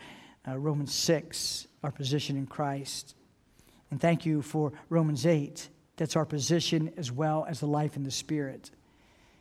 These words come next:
Thank you that you've not left us to do battle in Romans seven on our own. May we think on these things, Father, and may we apply those. And Lord, if there's someone here today that doesn't know anything about the inward struggle of Romans seven,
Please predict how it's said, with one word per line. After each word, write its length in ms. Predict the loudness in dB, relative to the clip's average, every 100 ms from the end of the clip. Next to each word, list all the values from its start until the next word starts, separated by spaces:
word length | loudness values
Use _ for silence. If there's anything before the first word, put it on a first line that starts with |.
| _ _
Thank 240 | 2 4
you 40 | 0
that 200 | -2 0
you've 100 | 2
not 220 | 4 4
left 320 | 4 4 2
us 100 | -4 -2
to 120 | -4
do 240 | -2 -2
battle 480 | 0 2 4 4 2
in 160 | -2 -2
Romans 320 | 0 -2 -2
seven 540 | -4 0 0 0 -4 -6
on 160 | -6
our 160 | -4 -6
own. 380 | -6 -6 -8 -12 -18 _ _ _ _ _ _ 0
May 100 | 2
we 120 | 4
think 200 | 4 4
on 120 | 4
these 180 | 4 2
things, 240 | 2 2
Father, 400 | 4 4 6 2
and 140 | 0 0
may 100 | 2
we 120 | 0
apply 340 | -2 -2 0
those. 420 | -2 -6 -8 -12 -14 -20 -20 -20 -20 -20 _ 4
And 100 | 6
Lord, 160 | 6
if 80 | 6
there's 160 | 0 2
someone 260 | 2 2
here 220 | 2 0
today 460 | 0 -2 -2 0 -2
that 160 | -4 0
doesn't 340 | 0 2 0
know 200 | 0 0 0
anything 640 | 6 8 8 6 0 0
about 300 | 0 0 0
the 80 | -2
inward 380 | 0 0 2 -2
struggle 540 | 0 4 4 4 -2
of 140 | -4 -2
Romans 340 | -2 -2 -2
seven, 380 | 0 -2 -2